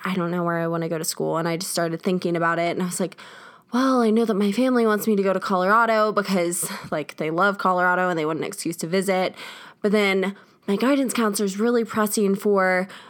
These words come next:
a school in the Northeast because she thinks that I do really great there. And then my best friend wants me to go to school, like,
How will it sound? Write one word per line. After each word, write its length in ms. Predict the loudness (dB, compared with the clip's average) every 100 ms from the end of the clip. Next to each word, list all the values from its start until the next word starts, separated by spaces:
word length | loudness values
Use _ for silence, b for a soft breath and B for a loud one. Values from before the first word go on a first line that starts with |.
| B
a 80 | -2
school 480 | 0 2 2 4 2
in 140 | 2
the 80 | 2
Northeast 560 | 2 0 2 2 0
because 240 | -2 0 0
she 160 | 0
thinks 220 | 0 0 0
that 80 |
I 140 | 0 0
do 240 | 0 -2
really 260 | 0 0 0
great 280 | 0 0 2
there. 220 | 2 2
And 200 | 2 2
then 80 | 2
my 100 | 2
best 260 | 2 0
friend 220 | 2 2
wants 220 | 2 2 2
me 80 |
to 80 | 2
go 100 | 2
to 60 | 0
school, 320 | 0 2 4
like, 240 | 2 0